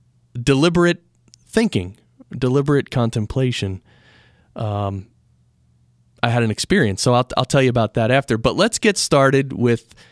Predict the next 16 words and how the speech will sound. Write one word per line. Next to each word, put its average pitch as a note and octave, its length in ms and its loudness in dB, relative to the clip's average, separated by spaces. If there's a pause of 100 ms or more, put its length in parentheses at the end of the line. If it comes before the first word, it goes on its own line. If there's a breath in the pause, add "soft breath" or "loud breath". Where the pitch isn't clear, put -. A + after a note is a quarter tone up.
(440 soft breath)
um, G#2 680 -2
reading D3 580 2 (320)
from A#2 460 -2
our A2+ 160 0
James B2 460 0
Allen G#2+ 380 0
book. A2+ 340 -2
We're A#2+ 180 0
reading C#3+ 360 2
from B2+ 400 -2
the A#2 100 -2
book A#2+ 320 0 (260)
From A2+ 380 -2
Poverty C#3+ 640 0
to - 120 -4
Power, A#2+ 560 -4